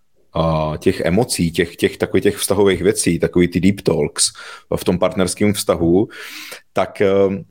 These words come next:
moje partnerka vlastně to má mnohem jako silnější než já tu potřebu. Jo, to znamená, že my jdeme za výsledkama a máme rádi velký věci, velký vize, chceme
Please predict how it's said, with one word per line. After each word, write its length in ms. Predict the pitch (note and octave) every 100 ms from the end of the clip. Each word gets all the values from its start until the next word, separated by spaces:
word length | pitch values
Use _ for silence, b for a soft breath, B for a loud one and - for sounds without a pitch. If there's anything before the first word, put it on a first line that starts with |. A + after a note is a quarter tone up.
| -
moje 640 | F#2 F#2 F#2+ G2+ G#2 G2+ F#2 - D#2+ D#2+ E2+
partnerka 500 | E2+ - F#2 F#2 F#2+
vlastně 340 | G2 F2+ G#2+
to 120 | G2
má 180 | G2 G2
mnohem 420 | G2 F#2+ F#2+ G2+
jako 200 | G2+ G#2+
silnější 640 | G#2 - A2 G#2 G#2 G2+ A2+
než 180 | A2 -
já 160 | G2
tu 120 | -
potřebu. 500 | - - - E2+ C2 - _ _ _ _ -
Jo, 120 | D#2+
to 80 | F2
znamená, 400 | F#2+ G2 G2 G2
že 160 | A2 - B B -
my 120 | G2
jdeme 180 | B2 A2
za 80 |
výsledkama 920 | E2+ F2+ - A2+ - B2 C3+ C3+ D3 B B B B -
a 380 | F2 F2 F#2 F#2+
máme 340 | F2 F#2 F#2 F#2+
rádi 220 | G2 F#2
velký 300 | E2+ E2+ G2+
věci, 580 | G#2 G#2 - B2+ C3+ C#3
velký 380 | F#2+ F2 - F#2
vize, 500 | F#2+ G2+ A2 A#2+ C3
chceme 400 | - - G2+ G2+